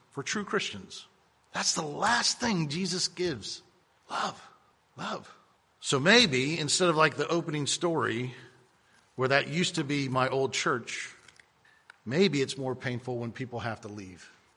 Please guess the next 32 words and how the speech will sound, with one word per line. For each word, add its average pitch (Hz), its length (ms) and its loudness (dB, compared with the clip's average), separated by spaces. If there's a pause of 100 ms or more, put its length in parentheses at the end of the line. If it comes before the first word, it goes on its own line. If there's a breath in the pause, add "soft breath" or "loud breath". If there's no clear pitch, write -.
(1200 soft breath)
One 147 100 -4
of 170 80 2
my 160 100 6
favorite 175 340 6
verses 131 420 4
in 127 80 -2
all 139 160 2
of 120 80 -2
Scripture, 104 480 -4 (720)
First - 220 2
Thessalonians 127 680 -2
two 139 320 -4
eight. 117 320 -8 (840 soft breath)
"So 156 180 0
being 165 240 2
effectually 185 560 4
desirous 131 600 4
of 113 120 -4
you, 98 260 -10
we 117 140 -6
were 120 140 0
ready 127 240 2
to 127 100 -2
share 147 320 2
with 131 160 0
you 104 300 -8 (480 soft breath)
not 151 320 2
only 202 320 6
the 180 100 6
gospel 151 480 6
of 131 80 -2
God, 101 340 -8